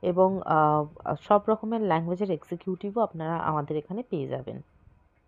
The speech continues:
আজমেরা ফ্যাশন হচ্ছে আমাদের এখানকার ওয়ান স্টপ,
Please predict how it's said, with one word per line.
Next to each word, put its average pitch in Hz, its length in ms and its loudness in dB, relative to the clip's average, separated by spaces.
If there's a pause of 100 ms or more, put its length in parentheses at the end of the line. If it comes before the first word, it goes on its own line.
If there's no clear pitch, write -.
(680)
আজমেরা 180 380 8
ফ্যাশন 196 420 10
হচ্ছে 262 260 0
আমাদের 214 300 4
এখানকার 214 400 6 (100)
ওয়ান 175 240 10
স্টপ, 185 420 8